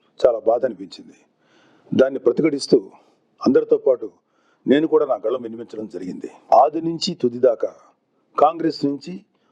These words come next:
వైఎస్ఆర్ కాంగ్రెస్ దాకా వ్యవస్థలు ఆయన్ని ఎన్ని అవస్థలు పెట్టినా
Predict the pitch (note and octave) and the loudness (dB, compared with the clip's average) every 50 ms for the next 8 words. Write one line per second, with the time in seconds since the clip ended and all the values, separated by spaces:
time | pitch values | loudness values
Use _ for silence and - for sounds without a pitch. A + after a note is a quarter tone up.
0 | _ - - C3+ D#3+ E3+ D#3 - - D3 - - B2+ B2+ B2+ B2+ A#2+ A2 - B2 | _ 2 2 4 4 2 2 2 0 0 0 0 -4 -2 -2 -4 -4 -2 -2 -2
1 | A#2 A2+ - G#2+ - - _ _ _ _ _ _ _ _ _ _ - A#2 C3 D#3 | -2 -2 -4 -10 -14 -16 _ _ _ _ _ _ _ _ _ _ 2 2 2 2
2 | D#3 - - - C#3+ A2+ F#2+ _ _ _ _ _ _ - - B2 B2+ B2 B2 A#2 | 0 0 0 0 0 -2 -6 _ _ _ _ _ _ -2 -2 0 0 0 0 0
3 | A#2+ C#3+ D#3 D3+ A#2+ B2+ C#3 - - D3+ C#3 B2 A#2 A2+ - A#2+ C3 - - | 0 0 2 2 2 0 -2 -2 -2 -4 -2 0 -2 -4 -4 -6 -12 -12 -12